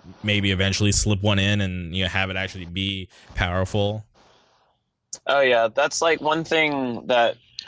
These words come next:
Speaker 2: really stuck out to me too. Not with, not really within hardcore, but, like, even in, like, I don't know, like, I guess, like, indie bands or, like, band, like,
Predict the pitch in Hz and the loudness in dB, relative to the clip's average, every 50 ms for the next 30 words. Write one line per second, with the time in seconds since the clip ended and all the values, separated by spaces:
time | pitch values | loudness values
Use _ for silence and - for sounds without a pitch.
0 | - - 131 156 160 151 - - - 117 127 - 135 131 131 - - - 127 120 | -6 -2 0 2 2 2 0 0 -2 -2 0 0 0 0 0 -2 -2 -2 -2 -2
1 | 107 - - - 139 139 139 139 139 127 135 139 151 - - - - 131 139 135 | -2 -2 -2 0 2 2 4 4 4 4 2 2 0 -2 -4 -6 -4 -2 -2 -2
2 | - 120 110 - - 127 147 143 147 165 156 151 147 127 127 117 107 113 113 123 | -4 -8 -10 -6 -2 -2 0 2 2 2 2 2 4 2 2 0 0 0 0 0
3 | 131 123 - 120 117 117 104 110 113 104 92 101 101 95 87 - - - 131 123 | 0 0 0 0 0 2 2 2 2 2 2 2 2 0 0 -2 -2 0 0 2
4 | 139 139 135 127 120 107 95 85 - - _ _ _ _ _ _ _ _ _ _ | 2 2 2 2 2 2 0 0 -2 -8 _ _ _ _ _ _ _ _ _ _
5 | _ _ _ _ _ - 104 107 104 95 85 82 87 85 87 - - - _ _ | _ _ _ _ _ -2 0 0 0 2 2 2 0 0 -2 -4 -8 -18 _ _
6 | _ _ _ _ _ _ _ _ _ _ _ - - 92 - - - 80 71 - | _ _ _ _ _ _ _ _ _ _ _ -6 -2 -2 0 0 0 0 -2 0
7 | - 110 113 113 110 87 104 104 104 104 104 98 98 98 92 92 87 80 - - | 0 2 4 4 2 2 2 2 2 2 2 2 2 2 2 2 2 0 -2 -6
8 | _ _ _ - - - - 113 120 117 92 - - - 98 92 - | _ _ _ -20 -14 -6 -2 0 0 0 0 -2 -2 0 0 0 -2